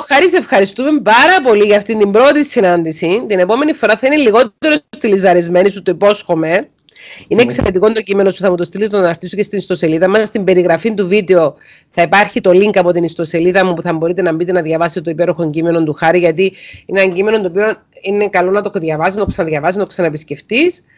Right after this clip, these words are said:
Speaker 1: Και σε ευχαριστούμε γιατί μας έδωσες μία, έναν πολύ, εμ, εμπεριστατωμένο οδηγό για το πώς διαχειριζόμαστε τη συνθήκη με,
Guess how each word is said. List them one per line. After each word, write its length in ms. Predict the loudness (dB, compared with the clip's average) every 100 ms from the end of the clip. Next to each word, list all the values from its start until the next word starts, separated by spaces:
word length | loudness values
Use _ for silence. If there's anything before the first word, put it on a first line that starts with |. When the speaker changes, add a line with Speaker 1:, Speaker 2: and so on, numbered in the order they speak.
| _ _ _ -4
Speaker 1:
Και 120 | -2
σε 100 | 0
ευχαριστούμε 540 | 0 2 2 0 -2
γιατί 140 | 0 2
μας 160 | 0 2
έδωσες 380 | 0 -2 -4
μία, 400 | -2 0 0 -2 -6 -2
έναν 320 | 0 0 0
πολύ, 680 | -2 -2 0 0 0 -2 -4
εμ, 480 | -4 -2 -2 -4 -6
εμπεριστατωμένο 1000 | -6 0 0 0 0 0 0 2 2 2
οδηγό 680 | 2 0 -4 0 2 2 -2 _ _ _ _ _ _
για 180 | -6 -4
το 120 | -2
πώς 200 | -2 0
διαχειριζόμαστε 960 | 0 0 0 -2 -2 0 2 2 0 -2
τη 120 | -4
συνθήκη 460 | -6 -10 -8 -6
με, 140 | -2